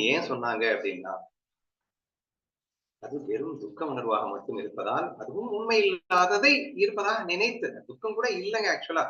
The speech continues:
இல்லாத நீங்க துக்கம் துக்கம் நினைக்கிறதுனால இருக்கு. ஏன்னா மாயை உண்மை நம்புறதுன்னா பின்ன துக்கம் வராம என்ன செய்யும்? உள்ளதை உள்ளவாறு பார்த்தா சந்தோஷமா இருக்கலாம், உள்ளதை நீங்க வேற மாதிரி பாத்தீங்கன்னா அப்புறம் அது துக்கமா தான் இருக்கும் அப்படிங்கிற மாதிரி நீங்க புரிஞ்சுக்க ட்ரை பண்ணுங்க.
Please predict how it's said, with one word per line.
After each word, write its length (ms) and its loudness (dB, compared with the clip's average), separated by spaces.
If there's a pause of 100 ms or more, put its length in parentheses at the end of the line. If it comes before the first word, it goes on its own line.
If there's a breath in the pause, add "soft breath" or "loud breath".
(300)
இல்லாத 360 -2
நீங்க 240 0
துக்கம் 300 0
துக்கம் 260 -2
நினைக்கிறதுனால 500 2
இருக்கு. 280 0
ஏன்னா 160 2
மாயை 360 4
உண்மை 300 -2
நம்புறதுன்னா 500 -2
பின்ன 180 -12
துக்கம் 240 -4
வராம 220 -2
என்ன 120 -10
செய்யும்? 240 -8 (680)
உள்ளதை 320 0
உள்ளவாறு 360 2
பார்த்தா 280 2
சந்தோஷமா 380 -2
இருக்கலாம், 340 -2 (140)
உள்ளதை 300 -2
நீங்க 180 -2
வேற 160 6
மாதிரி 220 2
பாத்தீங்கன்னா 460 -2
அப்புறம் 240 -6 (440)
அது 120 -2
துக்கமா 340 2
தான் 200 6
இருக்கும் 360 2
அப்படிங்கிற 400 0
மாதிரி 260 -2
நீங்க 240 -8
புரிஞ்சுக்க 340 -4
ட்ரை 200 2
பண்ணுங்க. 300 -8